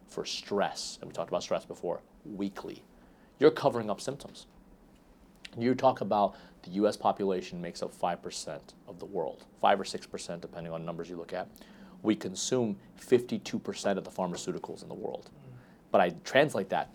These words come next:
we're twenty-ninth in health. It's a big disconnect there. You know, hey, we're consuming it, and we're number one, that's fine with me. You know, hey, they're helping. But we're, we're consuming over half of the world's pharmaceuticals. We're twenty-ninth in health. We consume eighty percent of the painkillers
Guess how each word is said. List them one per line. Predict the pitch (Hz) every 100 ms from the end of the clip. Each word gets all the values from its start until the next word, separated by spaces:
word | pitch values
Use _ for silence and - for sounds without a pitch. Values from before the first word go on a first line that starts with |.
| -
we're | -
twenty-ninth | - 113 107 104 98
in | 92
health. | 98 87 - - - - - - - - - - - -
It's | - -
a |
big | 101 92
disconnect | 110 - 80 -
there. | - - - - -
You | 104
know, |
hey, | 135 196
we're | 120
consuming | - 165 - - 330 208
it, | 139
and | 143
we're |
number | 185 170
one, | 147 170
that's | 165
fine | 165 180 170
with |
me. | 147
You | 165 85
know, | 107
hey, | 107 127
they're | 104 101
helping. | 123 123 - - - -
But | 95
we're, | 101 120
we're | 117
consuming | 120 117 120 104 - - -
over | 110 98
half | - 104 107
of | 123
the | 110
world's | 101 104
pharmaceuticals. | - 101 95 95 87 85 80 - - -
We're |
twenty-ninth | 87 - 104 110 107
in | -
health. | 82 78 - - -
We | -
consume | 117 110 - 104 -
eighty | 113 107
percent | 101 98 101
of | 92
the | 85 -
painkillers | 90 - - - -